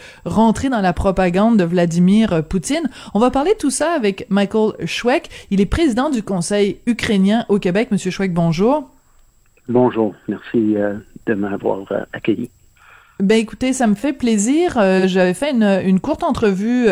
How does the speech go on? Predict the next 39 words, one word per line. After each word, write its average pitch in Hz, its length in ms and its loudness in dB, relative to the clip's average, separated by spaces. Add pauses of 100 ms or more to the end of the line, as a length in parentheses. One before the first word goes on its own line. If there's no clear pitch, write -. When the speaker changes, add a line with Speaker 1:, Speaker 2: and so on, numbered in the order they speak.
Speaker 1:
avec 180 320 2
vous. 247 280 0
J'ai 190 160 2
parlé 220 460 0
de 226 100 0
ce 208 140 -2
dossier-là 190 480 0
dans 269 140 0
le 196 40 4
Journal 196 340 2
de 202 60 2
Montréal, 185 680 0
Journal 190 800 0
de 175 100 2
Québec. 214 540 0 (480)
Euh, 202 500 6 (140)
je 190 160 2
sais 359 220 -2
que 254 100 0
depuis, 226 680 0
vous 202 260 -2
avez 202 260 0
parlé 214 500 0
aux 196 160 2
gens 196 360 4
de 185 100 2
l'Orchestre 180 420 -2
symphonique 190 500 2
de 190 100 2
Montréal. 185 680 0 (400)
Euh, 196 280 4
qu'est-ce 381 300 0
qu'ils 277 140 4
vous 196 260 2
ont 196 140 4
dit ? 208 160 0
Comment 262 320 0
ils 233 80 4
justifient 247 840 0